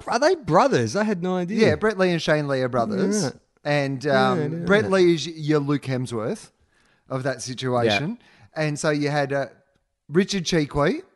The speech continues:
Speaker 2: who was, like, one of the first
Speaker 1: Yeah.
Speaker 2: Asian cricketers, um, Brett Lee, Shane Lee, Brad McNamara, and Gavin Robertson. So, um, all New South Wales cricketers.
Speaker 1: There was a, um, I went to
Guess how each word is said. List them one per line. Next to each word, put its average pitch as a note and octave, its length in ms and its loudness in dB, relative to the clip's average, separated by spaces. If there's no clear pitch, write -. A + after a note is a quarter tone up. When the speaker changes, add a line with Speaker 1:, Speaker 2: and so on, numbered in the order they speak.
Speaker 2:
who D3+ 160 0
was, C#3+ 240 -2
like, C3+ 220 0
one C#3+ 180 -2
of C3+ 80 -4
the C3 60 -4
first C#3 240 -2
Speaker 1:
Yeah. A2+ 100 0
Speaker 2:
Asian C3 280 -2
cricketers, C3 520 -6
um, C3 760 0
Brett D#3+ 260 0
Lee, C#3 420 -2
Shane C3 400 -4
Lee, A#2+ 300 -2
Brad C#3 340 -2
McNamara, B2 760 -4
and A#2 280 -8
Gavin C3 460 -4
Robertson. A2+ 640 -6
So, C3 480 -2
um, B2+ 280 -2
all D#3 140 0
New D3 140 0
South A#2 240 -4
Wales G#2+ 240 -4
cricketers. G2 600 -16
Speaker 1:
There C#3 120 4
was C#3+ 300 6
a, C3+ 400 4
um, A#2 360 0
I B2+ 60 -2
went D3+ 240 0
to A#2 460 0